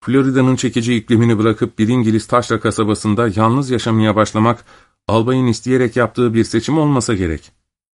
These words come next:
Buraya gelince birden yalnızlığa düşkün olması bir şeyden veya kişiden korktuğunu akla getiriyor.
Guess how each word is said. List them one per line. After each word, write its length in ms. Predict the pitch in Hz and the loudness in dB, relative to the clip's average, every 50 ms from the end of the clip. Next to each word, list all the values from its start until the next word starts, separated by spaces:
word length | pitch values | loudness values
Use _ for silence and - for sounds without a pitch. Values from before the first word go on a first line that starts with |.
| _ - | _ -2
Buraya 260 | 101 117 135 135 135 | 0 2 4 2 2
gelince 480 | 123 123 131 135 139 135 117 117 101 104 | 2 2 2 2 2 2 2 0 0 2
birden 280 | 156 165 131 143 131 | 0 2 2 2 2
yalnızlığa 600 | 131 127 127 131 131 127 123 117 127 135 135 131 | 2 2 2 2 2 0 0 0 2 2 2 2
düşkün 280 | 120 117 104 - 123 117 | 0 -2 -4 -2 0 0
olması 520 | 117 113 113 113 110 107 - 143 147 123 | 2 2 2 2 0 0 0 -2 -2 -2
bir 160 | 113 123 123 110 | -2 -2 -2 -2
şeyden 420 | - 131 123 117 123 131 135 120 | 0 0 0 2 2 2 2 2
veya 300 | 113 110 117 123 127 123 | 2 2 2 2 0 0
kişiden 420 | - 117 104 - 113 120 123 120 | -2 -4 -4 -2 0 0 0 0
korktuğunu 480 | 107 - 113 107 - - 117 107 104 104 | 0 0 -2 -2 -2 -2 0 0 2 2
akla 260 | 101 98 - - 104 | 0 0 -2 -4 -4
getiriyor. 640 | 92 92 90 82 - 85 82 82 82 76 71 - _ | -2 -2 -4 -4 -6 -6 -6 -6 -6 -6 -8 -12 _